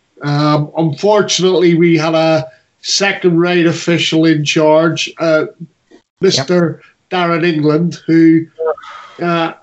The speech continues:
Speaker 1: I'm, I'm not a big fan. Uh, he's been in the Premier League now for two seasons, and I mean, you know, he would struggle to control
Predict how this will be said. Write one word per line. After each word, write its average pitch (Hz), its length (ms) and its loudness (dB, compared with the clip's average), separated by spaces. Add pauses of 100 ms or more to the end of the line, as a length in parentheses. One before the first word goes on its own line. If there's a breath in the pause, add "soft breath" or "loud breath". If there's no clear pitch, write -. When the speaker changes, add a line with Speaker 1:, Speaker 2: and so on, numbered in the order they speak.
(140)
Speaker 1:
I'm, 165 180 -4
I'm 165 380 -4
not 180 240 0
a 151 60 -2
big 143 260 -2
fan. 156 600 0 (120)
Uh, 156 420 2
he's 160 300 2
been 185 240 2
in 170 180 2
the 156 140 -4
Premier 160 420 0
League 156 320 2
now 156 240 2
for 151 180 -12
two 160 280 2
seasons, 151 960 0
and 151 460 -4 (960 loud breath)
I 160 100 0
mean, 160 420 0 (520)
you 170 120 2
know, 170 380 0 (180)
he 180 180 4
would 170 220 0
struggle 180 880 0 (200)
to 175 240 0
control 170 920 0